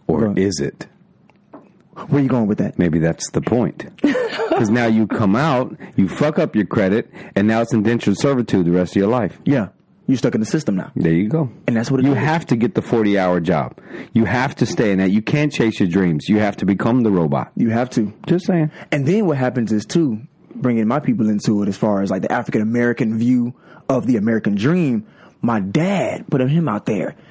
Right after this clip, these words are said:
Speaker 2: he's comfortable with working nine to five. He's comfortable with clocking in, doing what I gotta do, set up my retirement plan, and I'm out.
Speaker 1: Yeah.
Speaker 2: So it's crazy for him to see me say, "Hey, I wanna be a comedian who wants to own my own business."
Speaker 1: Good luck with that.
Speaker 2: Who wants to,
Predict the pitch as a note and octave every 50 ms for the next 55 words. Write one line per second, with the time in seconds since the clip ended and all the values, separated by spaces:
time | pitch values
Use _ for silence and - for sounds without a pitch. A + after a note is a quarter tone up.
0 | - - - E3+ D3 - - - - G#3 A#3+ G#3+ F#3+ D#3+ C3 C3 A#2 A2+ B2 A2
1 | A2 - - - - _ _ _ _ _ _ - D3+ D#3 A2+ C3 A#2+ B2+ B2 G#2
2 | - - - - - - - - - - - _ _ _ _ _ _ _ _ _
3 | - F3 E3 - E3 G3+ G#3 F3 D#3+ E3 C#3+ C3 C3 A2+ - - D#3+ D3+ D3+ D3+
4 | C#3 C#3 C#3+ C#3 C3 B2+ B2+ A#2+ - _ _ - - - - - D#3 D#3 D#3+ D#3
5 | D3+ D3 C#3+ C#3 C#3+ C3 A#2+ B2 A#2 A2+ G#2 - _ _ _ _ _ - - -
6 | D#3+ D3+ C#3+ D#3 D#3 D3+ D3+ - D3+ C3 B2 B2 A2+ - - A#2 A2 G#2 G2+ F#2+
7 | - - - - - - - _ - B2 A2+ G#2 G#2 F2 E2+ - _ _ _ _
8 | - - G2+ C3 D#3+ D#3+ - - - - - F3 D3 C#3 C#3+ - - G#3 G#3+ A3+
9 | A3+ G3 F3 E3+ - D#3+ D3+ D#3+ D3+ C3+ C3+ - - E3 D3+ C#3 D3+ E3+ F3+ E3
10 | C#3+ - E3 D3 C3+ B2 B2 A2+ - - - D3 E3+ E3 C#3+ B2+ C#3 C#3+ C3 C#3
11 | C3 A2+ - A#2+ A2 C#3 E3+ E3+ C#3+ C3+ A#2 G#2+ G2 - - - - - - -
12 | - - D3+ C3+ D3 C#3+ C3+ - - C#3 B2 A#2 - - - D#3 E3+ E3+ D#3 D3+
13 | C#3 C3+ B2+ B2 B2 B2 G#2+ F#2 G#2 F#2+ A#2+ A2+ G2+ F#2+ F2+ D#2+ - D#2+ F2+ A2
14 | A2+ G#2+ G#2 G3 F#3 F#3+ F3+ - - -